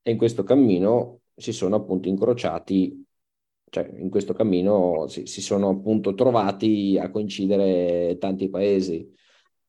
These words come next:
Eh, proprio perché io volevo lanciare un certo tipo di messaggio, il discorso di visitare certi posti, certe città, certe, certi siti di interesse magari turistico potevano sì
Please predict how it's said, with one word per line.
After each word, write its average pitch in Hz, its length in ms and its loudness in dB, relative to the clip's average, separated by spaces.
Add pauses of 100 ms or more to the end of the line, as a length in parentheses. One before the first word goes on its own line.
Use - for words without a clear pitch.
(140)
Eh, 92 880 2 (720)
proprio 117 300 -4
perché 113 240 -2
io 110 180 4
volevo 117 240 6
lanciare 110 320 0
un 104 80 -4
certo 107 280 -4
tipo 110 180 -6
di 110 80 0
messaggio, 104 1000 0 (200)
il 104 180 -10
discorso 104 500 -6
di 95 80 -4
visitare 95 920 -2
certi 87 340 -6
posti, 95 540 2
certe 90 300 -8
città, 90 560 -2
certe, 90 920 -2
certi 98 360 -8
siti 107 400 -6
di 101 100 -4
interesse 98 1000 2
magari 95 360 -2
turistico 107 800 0 (340)
potevano 101 460 0
sì 98 520 -4